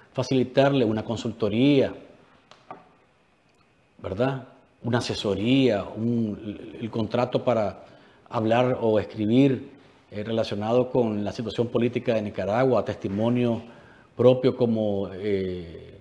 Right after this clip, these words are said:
secuestrado político, todo lo que significa eso,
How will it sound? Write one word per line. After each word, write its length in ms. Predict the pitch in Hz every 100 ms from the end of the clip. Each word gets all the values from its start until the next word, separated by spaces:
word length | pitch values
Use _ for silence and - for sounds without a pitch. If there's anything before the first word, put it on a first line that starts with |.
| -
secuestrado 640 | - - 107 113 104 104
político, 680 | 101 92 123 139 127 - -
todo 260 | - 233 294
lo 140 | 165
que 80 | -
significa 680 | - 117 101 147 143 110 131
eso, 300 | 139 92